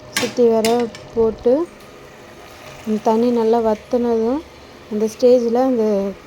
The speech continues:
துணி மூடி போட்ட மூடியோட மூடி வச்சோம்னா அந்த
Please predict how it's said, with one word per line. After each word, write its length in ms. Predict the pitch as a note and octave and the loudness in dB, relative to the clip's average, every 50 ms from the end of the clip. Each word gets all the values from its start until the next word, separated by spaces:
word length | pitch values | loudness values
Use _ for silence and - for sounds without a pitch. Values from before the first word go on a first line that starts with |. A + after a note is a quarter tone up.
| - - - - - - - - - - - - - - - - | -20 -20 -20 -20 -20 -20 -20 -20 -20 -20 -20 -20 -20 -14 -4 0
துணி 240 | C4 B3+ B3+ B3+ B3 A#3+ A#3+ | 0 2 2 2 2 0 0
மூடி 220 | A#3+ A#3+ A#3 B3 A#3 G#3+ - | 0 0 0 -2 -2 0 0
போட்ட 260 | A3+ A3 - A3+ A3 A3 A3 A#3 | 0 0 0 0 0 0 0 0
மூடியோட 520 | A#3+ A#3+ A3 A#3 A#3 A#3 A3+ A3 A3 A3 B3 C#4 D4 - - - - A3+ G#3+ G#3+ G#3+ A3 | 0 0 2 2 2 4 4 2 2 0 0 -2 -4 -8 -12 -10 -6 -4 -4 -2 -2 -2
மூடி 260 | A3+ A3+ A3 G#3+ A3 A3 A3 G#3 | -2 -2 -2 -2 -2 0 0 -2
வச்சோம்னா 580 | G#3 G3+ - - A3 G#3 G#3 G#3 G#3+ A3 A#3+ C4+ D4+ D4+ - - - - - - - - - - - A3+ | -2 -4 -6 -6 -6 -4 -4 -2 -2 0 0 -2 -2 -4 -8 -16 -20 -20 -20 -20 -20 -20 -20 -12 -8 -6
அந்த 160 | G#3+ G#3+ G#3 | -4 -2 -2